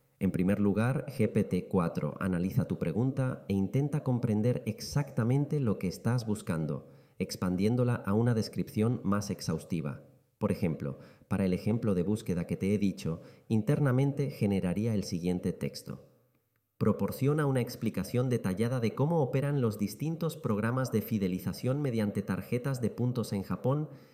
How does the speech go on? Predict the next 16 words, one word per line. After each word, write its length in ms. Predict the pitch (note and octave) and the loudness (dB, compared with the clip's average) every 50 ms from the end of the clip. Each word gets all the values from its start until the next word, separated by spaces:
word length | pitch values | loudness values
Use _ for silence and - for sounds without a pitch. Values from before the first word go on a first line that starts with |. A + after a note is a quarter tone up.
| - _ _ - | -20 _ _ 0
incluyendo 640 | A#2+ A2+ A#2 A#2+ A#2+ A#2+ A#2+ D3+ E3 E3+ E3 D#3+ | 0 2 2 2 2 2 4 2 2 2 2 2
los 200 | C3+ A2+ G2 - | 2 2 2 0
beneficios, 720 | G#2 F#2+ F2+ F2 - B2 B2+ B2 - C3+ C#3+ D3 D3 - - - - - _ - | 0 0 -2 -2 -2 -2 -4 -2 -4 -4 -4 -6 -6 -8 -14 -20 -20 -20 _ -8
requisitos 800 | G#2 - A2+ G#2+ - - F#2+ - - C3+ C3+ - D#3+ D#3 D3+ - | -2 0 0 0 0 -2 -6 -4 -2 -4 -2 -2 -2 -4 -2 -2
y 60 | A#2+ | -2
limitaciones 640 | G2+ G#2 G2 G2 F#2+ - F2+ - B2 B2 C3+ B2 G#2+ | 0 0 0 0 0 -2 -4 -2 -2 0 0 0 0
de 140 | G2 F#2+ - | -2 -4 -2
cada 240 | G#2+ A2+ A2+ G#2+ F#2 | -2 -2 0 0 0
uno. 320 | F#2 F#2+ F2 D#2 D2 - - - - - _ _ _ _ _ _ _ _ _ _ | 2 0 0 -2 -4 -6 -10 -20 -20 -20 _ _ _ _ _ _ _ _ _ _
Incluye 720 | A2+ A2 G#2 G2+ - C3 D3 D3+ C#3+ D#3 E3 E3 - - - | -2 -2 0 0 2 2 2 2 2 0 -2 -4 -4 -6 -4
ejemplos 560 | G#2+ G2+ - - B2 C3 C#3 C#3 D#3 D3+ C3+ | -4 -4 0 0 0 0 0 0 -2 -2 0
de 80 | B2+ G#2+ | -2 -2
tarjetas 540 | G#2+ G2 G2 G2 - C3 C3 - C#3 - - | -2 -2 -4 -2 -2 -4 -2 -2 -4 -4 -2
populares 560 | - G#2+ - G2+ G2+ A2+ C3+ - D3 - - | -2 -2 0 0 0 0 2 0 0 -2 -2
por 200 | - B2 A2+ - | 0 -2 0 0
categorías, 760 | - G2 - G#2 F#2 G2+ G#2+ C#3+ D#3+ C3+ F#2 D#2+ - - - | -2 -2 -2 0 0 0 0 0 0 -2 -2 -4 -6 -10 -14